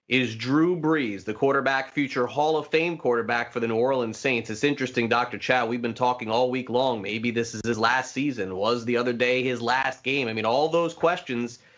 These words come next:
are starting to come about, but I don't think that we're educated enough to know the scope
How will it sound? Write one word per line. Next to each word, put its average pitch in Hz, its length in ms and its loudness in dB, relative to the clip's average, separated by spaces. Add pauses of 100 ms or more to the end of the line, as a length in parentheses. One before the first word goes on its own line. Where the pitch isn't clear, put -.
(240)
are 120 100 2
starting 139 360 0
to 131 100 -4
come 139 180 2
about, 127 420 0
but 113 140 -2
I 117 140 2
don't 139 160 -4
think 143 180 -4
that 120 140 0
we're 123 140 2
educated 127 600 -2
enough 113 320 0
to 120 100 -2
know 123 220 4
the 110 100 -4
scope 139 540 2